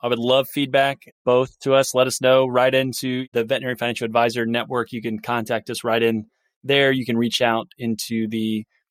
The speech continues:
Facebook group, join that for the podcast.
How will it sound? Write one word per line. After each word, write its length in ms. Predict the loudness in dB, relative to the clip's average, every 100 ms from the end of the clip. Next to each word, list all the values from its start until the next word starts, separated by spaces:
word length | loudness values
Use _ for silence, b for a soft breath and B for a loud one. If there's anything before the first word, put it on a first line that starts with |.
| -4 -2
Facebook 380 | -2 -4 -6
group, 320 | -6 -2 -2 -4 -14 -18 _ _ _
join 320 | -4 -2 0 0
that 260 | 0 -2
for 140 | -4 0
the 460 | 0 0 -2 -6 -14 -2
podcast. 640 | -2 0 0 0 -2 -10